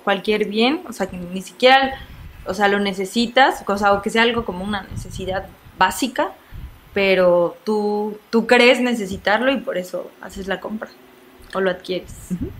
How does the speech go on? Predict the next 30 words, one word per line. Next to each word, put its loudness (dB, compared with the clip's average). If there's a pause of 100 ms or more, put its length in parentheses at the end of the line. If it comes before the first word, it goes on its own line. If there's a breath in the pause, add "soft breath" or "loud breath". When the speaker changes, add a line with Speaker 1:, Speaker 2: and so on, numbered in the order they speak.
(120)
Speaker 2:
Yo 8
el 4
consumismo 6
lo 6
tomo 6
más 2
como 4
un 4
nivel 4
más 2
grande 2
de 0
las 0
compras 0
normales. 0
O -6
sea, 0
el 6
hecho 4
de 4
que 0
tú -2
compres, 4
pues -2
todos 6
tenemos 4
la 6
idea 6
de 8
comprar. 2